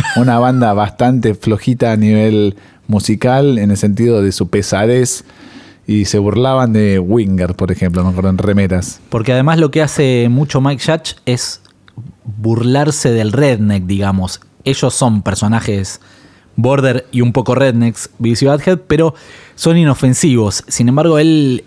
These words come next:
Speaker 2: bardea mucho a los fanáticos de las armas, los sureños, toma cerveza y nacionalista, digamos.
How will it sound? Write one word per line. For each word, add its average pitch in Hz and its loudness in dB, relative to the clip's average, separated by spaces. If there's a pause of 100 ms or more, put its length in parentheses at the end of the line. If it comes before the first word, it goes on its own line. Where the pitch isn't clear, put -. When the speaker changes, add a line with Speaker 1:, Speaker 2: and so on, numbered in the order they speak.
(120)
Speaker 2:
bardea 120 0
mucho 135 2
a 104 0
los 101 0
fanáticos 117 0
de 113 2
las 110 0
armas, 113 2
los 104 0
sureños, 110 0 (560)
toma 123 2
cerveza 107 0
y 98 -2
nacionalista, 101 0
digamos. 90 -4